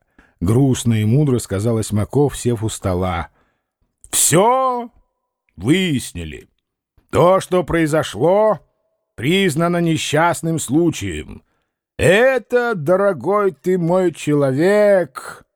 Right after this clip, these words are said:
дефект сварки был на носовом кольце,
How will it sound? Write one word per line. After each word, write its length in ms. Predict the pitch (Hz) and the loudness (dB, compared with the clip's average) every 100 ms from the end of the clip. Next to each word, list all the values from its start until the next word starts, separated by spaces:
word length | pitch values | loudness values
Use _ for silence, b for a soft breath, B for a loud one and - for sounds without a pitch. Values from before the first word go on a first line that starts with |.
| _ _ _ | _ _ _
дефект 1040 | 76 90 160 160 - 190 208 196 - - - | -2 2 2 2 2 2 2 0 -8 -20 -16
сварки 680 | - 117 165 170 131 131 | -10 0 2 2 -2 -6
был 540 | 113 107 120 107 87 - _ _ _ _ _ - | -8 -4 -4 -4 -8 -14 _ _ _ _ _ 0
на 160 | 143 | 2
носовом 560 | 165 160 147 160 190 175 | 4 2 0 2 2 0
кольце, 880 | 165 151 120 - 139 156 127 101 | -2 -4 -6 -6 -2 0 -2 -6